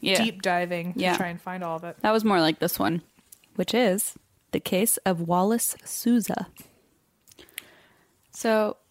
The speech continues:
Speaker 2: I feel like I know the name Sousa.
Speaker 1: I feel like Sousa, wasn't that, like, a b-,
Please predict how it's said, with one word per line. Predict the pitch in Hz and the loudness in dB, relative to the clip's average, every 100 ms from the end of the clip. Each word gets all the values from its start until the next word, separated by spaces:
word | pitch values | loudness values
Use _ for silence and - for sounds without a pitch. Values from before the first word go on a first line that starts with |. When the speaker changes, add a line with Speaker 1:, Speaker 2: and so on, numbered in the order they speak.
| _ _ _ _ - | _ _ _ _ -6
Speaker 2:
I | 220 | -2
feel | 262 | 0
like | 277 277 | 2 2
I | |
know | 220 202 | 2 0
the | 190 | -2
name | 190 180 | -4 -4
Sousa. | - 190 175 151 160 _ _ _ _ | -4 -4 -6 -8 -12 _ _ _ _
Speaker 1:
I | |
feel | - 294 | 0 2
like | 277 | 2
Sousa, | - - 226 226 208 | -2 0 2 2 2
wasn't | 196 220 247 | 2 2 2
that, | 240 | 4
like, | 214 202 | 2 0
a | |
b-, | 170 | -6